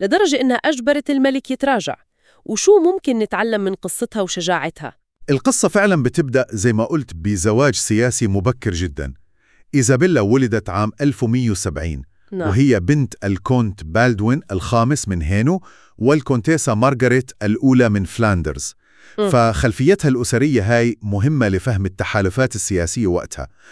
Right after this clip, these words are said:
Speaker 2: والمهر الكبير اللي أجى مع الزواج.
Speaker 1: وتزوجت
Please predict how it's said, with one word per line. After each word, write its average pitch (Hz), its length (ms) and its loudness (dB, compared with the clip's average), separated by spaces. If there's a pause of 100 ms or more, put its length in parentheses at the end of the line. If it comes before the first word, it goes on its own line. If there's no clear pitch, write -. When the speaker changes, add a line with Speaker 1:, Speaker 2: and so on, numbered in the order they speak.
(160)
Speaker 2:
والمهر 120 380 2
الكبير 110 440 2
اللي 95 180 0
أجى 110 200 -2
مع 82 160 -2
الزواج. 76 520 -4 (240)
Speaker 1:
وتزوجت 311 720 -2